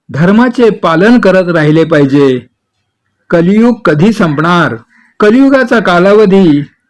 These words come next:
आणि अंत याचे समर्थन करण्यासाठी हिंदू धर्मग्रंथांमध्ये बरेच पुरावे आहेत. हा कालावधी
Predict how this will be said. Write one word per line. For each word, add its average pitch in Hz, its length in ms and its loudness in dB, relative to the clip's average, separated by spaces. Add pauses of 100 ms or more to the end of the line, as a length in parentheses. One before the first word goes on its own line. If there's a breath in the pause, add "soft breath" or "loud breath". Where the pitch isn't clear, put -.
(260)
आणि 208 160 0 (120)
अंत 233 360 2 (880)
याचे 180 380 0
समर्थन 196 580 0
करण्यासाठी 170 720 0 (640 soft breath)
हिंदू 269 280 0
धर्मग्रंथांमध्ये 208 1300 0 (500)
बरेच 202 440 0
पुरावे 180 480 0
आहेत. 151 340 0 (960)
हा 160 200 -6
कालावधी 160 920 -2